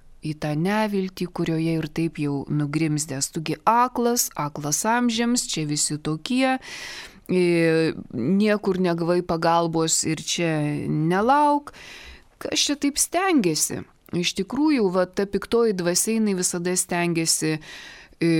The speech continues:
atimt viltį ir, i, kitą kovą mumyse pradėt prieš Dievą. Prieš Dievą. Nu kągi jis gali? Jeigu jis galėtų, tai jis vienu mirksniu pakeistų pasaulį.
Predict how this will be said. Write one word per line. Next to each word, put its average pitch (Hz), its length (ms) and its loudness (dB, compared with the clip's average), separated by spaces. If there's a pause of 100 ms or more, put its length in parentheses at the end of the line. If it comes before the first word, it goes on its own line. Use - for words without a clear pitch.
(960)
atimt 202 420 2
viltį 220 500 0 (220)
ir, 190 160 2 (400)
i, 196 100 2 (500)
kitą 233 280 2
kovą 226 400 2
mumyse 147 480 0
pradėt 151 560 -4
prieš 202 600 0
Dievą. 156 640 -6 (540)
Prieš 233 400 2
Dievą. 147 460 -4
Nu 226 120 2
kągi 240 400 4
jis 165 140 0
gali? 180 480 2 (400)
Jeigu 190 280 2
jis 202 160 0
galėtų, 202 480 2
tai 185 140 2
jis 175 180 0
vienu 185 320 2
mirksniu 202 440 0
pakeistų 151 520 -4
pasaulį. 151 640 -6